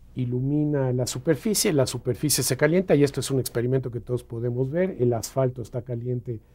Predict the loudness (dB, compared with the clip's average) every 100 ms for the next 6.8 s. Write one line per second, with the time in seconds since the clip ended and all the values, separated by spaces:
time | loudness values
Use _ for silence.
0 | -20 -12 -4 0 4 6 6 6 4 2
1 | 0 -2 -6 0 4 6 6 4 0 -4
2 | -14 -20 -16 -6 -2 -2 0 0 0 -4
3 | 2 2 2 0 2 4 4 2 4 6
4 | 6 6 6 2 2 -8 -20 -2 4 4
5 | 4 4 6 4 2 0 -2 -2 -6 -2
6 | 0 0 2 2 4 2 2